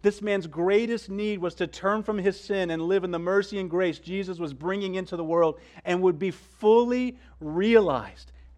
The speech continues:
at the cross. In the end, we, we see a Savior who does care about physical need. He noticed this man in his lowliness, in his need. He has known him.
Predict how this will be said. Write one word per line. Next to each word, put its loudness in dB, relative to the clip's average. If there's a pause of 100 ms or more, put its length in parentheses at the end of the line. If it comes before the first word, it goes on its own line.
at -2
the -4
cross. -12 (1160)
In 2
the 2
end, -2
we, -2
we -4
see -6
a -2
Savior -4
who -6
does -6
care -2
about -6 (120)
physical -6
need. -4 (160)
He -2
noticed 0
this -6
man -4
in -6
his -2
lowliness, 2 (280)
in 2
his -2
need. -4 (160)
He -6
has -4
known -2
him. -10